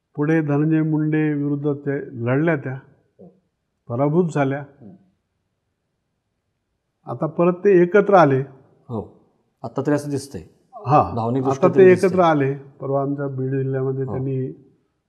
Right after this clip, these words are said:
Speaker 1: declare केलं
Speaker 2: हं.
Speaker 1: की प्रीतमताईच आमच्या आघाडीच्या उमेदवार असतील म्हणून.
Speaker 2: तुम्ही जसं मगाशी म्हणाला की धनंजय मुंडेमध्ये potential आहे,
Speaker 1: हो.
Speaker 2: कदाचित भावी
Speaker 1: हो.
Speaker 2: मुख्यमंत्री. पंकजा मुंडेंना पण ती ambition आहे. अ,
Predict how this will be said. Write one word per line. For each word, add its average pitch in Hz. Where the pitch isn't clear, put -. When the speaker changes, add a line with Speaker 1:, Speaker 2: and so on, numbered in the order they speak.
Speaker 1:
declare 190
केलं 143
Speaker 2:
हं. 151
Speaker 1:
की 175
प्रीतमताईच 147
आमच्या 131
आघाडीच्या 120
उमेदवार 131
असतील 110
म्हणून. 110
Speaker 2:
तुम्ही 147
जसं 160
मगाशी 160
म्हणाला 170
की 151
धनंजय 139
मुंडेमध्ये 147
potential 113
आहे, 95
Speaker 1:
हो. 120
Speaker 2:
कदाचित 120
भावी 123
Speaker 1:
हो. 117
Speaker 2:
मुख्यमंत्री. 113
पंकजा 135
मुंडेंना 202
पण 190
ती 185
ambition 123
आहे. 98
अ, -